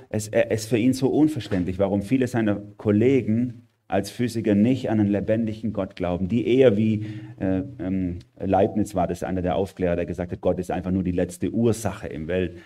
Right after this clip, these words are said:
äh, in der Welt, äh, die eher an so einen Gott glauben, der irgendwie alles anstößt und dann läuft alles nach einem Computerprogramm runter und alles ist vor, vor entschieden, also determiniert, jeder macht sein Leben und so passiert's einfach und du kannst nicht darauf Einfluss nehmen und niemand und es ist einfach,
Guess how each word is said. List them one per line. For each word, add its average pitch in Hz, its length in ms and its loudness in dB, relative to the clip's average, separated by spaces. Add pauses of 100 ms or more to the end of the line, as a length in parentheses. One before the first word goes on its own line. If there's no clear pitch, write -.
(200)
äh, - 80 -6
in 92 180 -2
der 92 120 -2
Welt, 92 320 -2 (300)
äh, 95 200 -2 (120)
die 113 200 0
eher 120 180 8
an 113 120 4
so 123 120 4
einen 123 220 8
Gott 101 240 2
glauben, 95 380 2
der 90 200 0
irgendwie 104 320 2
alles 92 220 -2
anstößt 110 560 0
und 98 60 0
dann 98 120 0
läuft 90 240 0
alles 101 220 -2
nach 92 160 0
einem 92 160 0
Computerprogramm 92 680 -2
runter 113 440 4
und 90 200 -4
alles 107 240 0
ist 90 120 -8
vor, 107 420 2 (160)
vor 117 380 6 (400)
entschieden, 107 520 0
also 87 160 -4
determiniert, 95 920 2
jeder 98 300 0
macht 92 260 -4
sein 87 180 -4
Leben 104 300 0
und 92 60 -2
so 90 120 -6
passiert's 107 460 -6
einfach 95 300 -8
und 87 80 -4
du 87 80 -6
kannst 110 320 -4
nicht 104 180 -4
darauf - 180 -8
Einfluss 110 380 -6
nehmen 87 240 -2
und 82 100 -4
niemand 98 320 -2
und 82 120 -8
es - 120 -12
ist - 140 -14
einfach, - 320 -14